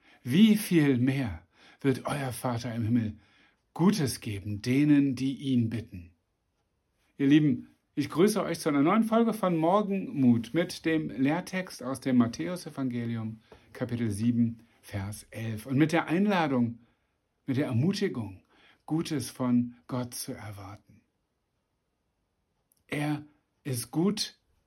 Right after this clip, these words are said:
und er gibt gute Gaben. Er ist treu und er gibt uns nichts Schlechtes.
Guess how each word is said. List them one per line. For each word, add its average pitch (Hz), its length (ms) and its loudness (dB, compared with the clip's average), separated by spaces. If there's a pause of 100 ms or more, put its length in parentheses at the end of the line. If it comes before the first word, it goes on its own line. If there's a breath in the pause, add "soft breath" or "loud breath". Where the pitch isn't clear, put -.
(540)
und 151 220 -4
er 208 180 0
gibt 214 260 -2
gute 214 320 -2
Gaben. 220 540 -4 (640)
Er 196 320 0
ist - 340 -6
treu 190 480 -2
und 147 140 -2
er 156 120 -4
gibt 170 200 -6
uns 160 220 -6
nichts 151 240 -4
Schlechtes. - 720 -12